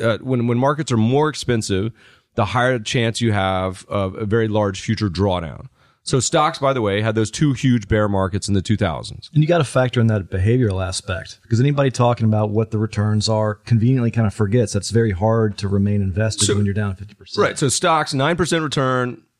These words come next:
Speaker 1: fifteen percent vol, two, uh, fifty, per-, essentially fifty percent drawdown in a, in a Sharpe ratio of around point four, point four four. And historically, asset classes gravitate to Sharpe ratios around point two to point three, just, just for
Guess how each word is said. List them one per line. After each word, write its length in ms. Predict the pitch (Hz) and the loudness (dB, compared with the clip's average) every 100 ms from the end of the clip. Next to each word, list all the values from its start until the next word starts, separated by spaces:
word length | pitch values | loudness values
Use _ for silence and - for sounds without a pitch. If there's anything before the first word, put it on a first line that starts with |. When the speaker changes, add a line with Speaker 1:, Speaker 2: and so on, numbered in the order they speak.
| _ | _
Speaker 1:
fifteen 340 | - 160 170 151 | -2 0 0 0
percent 280 | 135 143 117 | 0 0 0
vol, 560 | 117 117 113 110 110 _ _ _ _ _ _ _ _ _ | 2 4 2 0 -4 _ _ _ _ _ _ _ _ _
two, 280 | - 208 214 156 | 0 0 0 -4
uh, 200 | - 120 | -2 -2
fifty, 300 | 101 185 175 | -2 -2 0
per-, 120 | 180 151 | -2 0
essentially 400 | 117 185 147 123 | 0 0 0 0
fifty 300 | - 156 139 | 0 0 0
percent 300 | 135 147 113 | 0 0 2
drawdown 600 | 113 98 90 87 90 95 _ _ _ _ | 2 2 0 -2 -2 -4 _ _ _ _
in 120 | 120 | -2
a, 40 | 123 | -2
in 160 | 120 | -2
a 40 | 123 | -2
Sharpe 280 | 151 147 | 0 0
ratio 280 | 147 127 131 | 0 0 0
of 80 | 110 | 0
around 240 | 110 104 | 0 0
point 300 | 98 110 104 - _ _ _ | 0 -2 -2 -6 _ _ _
four, 440 | - 107 73 - - _ - | -2 -2 -2 -8 -14 _ -2
point 180 | 156 156 | -2 2
four 140 | 143 | 0
four. 340 | - 98 - - - - - _ _ - | 0 -2 -4 -8 -20 -20 -20 _ _ 0
And 80 | |
historically, 520 | 165 - 226 180 175 147 | 0 2 2 2 0 0
asset 320 | 120 131 135 | 0 -2 -2
classes 560 | 127 120 117 120 113 - - | 0 0 0 -2 -2 -4 0
gravitate 480 | 120 113 107 117 | 0 2 0 -2
to 80 | 104 | -2
Sharpe 240 | - 110 107 | -2 0 0
ratios 280 | 98 101 | 0 0
around 220 | 92 95 90 | 0 0 0
point 240 | 110 92 | -2 -2
two 120 | - | -2
to 40 | 90 | -2
point 200 | 101 87 | -2 -2
three, 220 | 85 78 | -4 -4
just, 260 | 95 87 - | -4 -6 -6
just 200 | - - | -6 -4
for 200 | 87 | -6